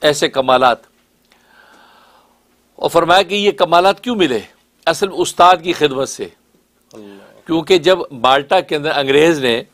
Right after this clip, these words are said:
Speaker 1: हज़रत शेखुल हिंद रहमतुल्लाह अलैह को गिरफ़्तार किया और वो असीर माल्टा हुए, और ये माल्टा का जजीरा गालिबन ये वेस्ट इंडीज़ वगैरह के करीब है,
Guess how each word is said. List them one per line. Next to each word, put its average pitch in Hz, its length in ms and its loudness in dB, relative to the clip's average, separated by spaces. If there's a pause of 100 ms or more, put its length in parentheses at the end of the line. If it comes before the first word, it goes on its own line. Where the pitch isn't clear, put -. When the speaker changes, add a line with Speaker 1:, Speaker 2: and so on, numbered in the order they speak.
(320)
Speaker 1:
हज़रत 135 160 0
शेखुल 151 340 -2
हिंद 160 200 -10 (140)
रहमतुल्लाह 139 480 0
अलैह 151 180 0
को 139 180 -8
गिरफ़्तार 131 520 0
किया 110 340 -10 (840)
और 135 140 4
वो 139 100 -2
असीर 143 460 0
माल्टा 127 320 2
हुए, 117 360 -2 (560)
और 143 100 -4
ये 147 100 2
माल्टा 139 400 2
का 156 120 -4
जजीरा 139 440 -2
गालिबन 135 400 0
ये 139 140 -4
वेस्ट 143 280 -2
इंडीज़ 135 340 -4
वगैरह 131 260 4
के 120 140 -4
करीब 110 320 -6
है, - 180 -20